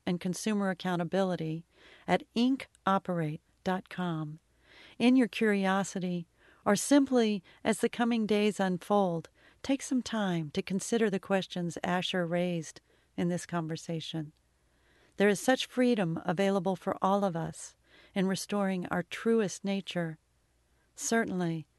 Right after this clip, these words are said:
it's a possibility worth checking out. During our conversation, I referred to ideas from the book Full Ecology,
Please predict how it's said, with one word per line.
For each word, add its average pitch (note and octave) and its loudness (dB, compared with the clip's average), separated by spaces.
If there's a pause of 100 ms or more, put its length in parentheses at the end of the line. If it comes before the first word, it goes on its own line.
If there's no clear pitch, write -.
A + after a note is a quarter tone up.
(200)
it's - -4
a G3+ 2
possibility E3+ -2 (240)
worth E3+ -2
checking D#3 -6
out. D3 -8 (2000)
During B3 6
our B3 6
conversation, G#3 -2
I F#3 0
referred F#3+ 0
to - -6
ideas E3+ -2
from F3+ -6
the E3 -2
book F3 0
Full F#3+ -2
Ecology, D#3 -4